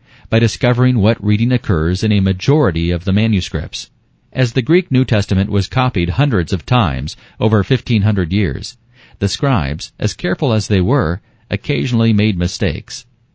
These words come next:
The vast majority of these mistakes are in misspellings or in whether the or a preposition occurs. It is important to remember, though, that no doctrine of the Christian faith is put into doubt by these textual questions.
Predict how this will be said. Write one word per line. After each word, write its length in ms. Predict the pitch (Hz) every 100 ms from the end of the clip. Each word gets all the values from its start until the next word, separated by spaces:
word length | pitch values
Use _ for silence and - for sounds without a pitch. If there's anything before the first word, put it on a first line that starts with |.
| -
The 80 | 101
vast 320 | 110 117 -
majority 500 | 101 110 113 110 90
of 100 | 85
these 200 | 101 90
mistakes 500 | 87 - 110 92 -
are 140 | 87
in 80 | 85
misspellings 680 | 98 - 110 92 78 101 - _ _ _ -
or 220 | 131 143
in 160 | 131
whether 380 | 120 113 113 107 113
the 520 | 104 123 78 73 110 -
or 180 | 110
a 80 | 104
preposition 640 | - 123 110 98 117 82
occurs. 640 | 71 - 113 71 - - - _ _ _ _ _ _
It 160 | 151
is 140 | 147 143
important 420 | 175 190 165 -
to 60 | 135
remember, 420 | 117 110 101 82
though, 340 | 82 87 135
that 300 | 120 85 -
no 220 | 98 135
doctrine 460 | 139 113 117 - 120
of 80 | 98
the 100 | 98
Christian 460 | 120 110 - 85
faith 420 | - 107 80 - -
is 140 | 110 -
put 240 | - 151
into 200 | 120 101
doubt 380 | 87 104 80 - -
by 140 | 104
these 220 | 104 95 -
textual 520 | 117 - - 92 80
questions. 720 | - 95 - - - -